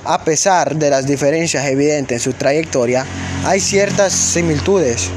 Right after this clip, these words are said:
entre el movimiento rectilíneo y el cir-, y el circular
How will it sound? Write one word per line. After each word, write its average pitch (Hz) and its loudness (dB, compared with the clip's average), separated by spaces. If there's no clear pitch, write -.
entre 147 0
el 131 0
movimiento 131 0
rectilíneo 113 -2
y 143 0
el 131 0
cir-, 127 -2
y 151 0
el 147 2
circular 147 0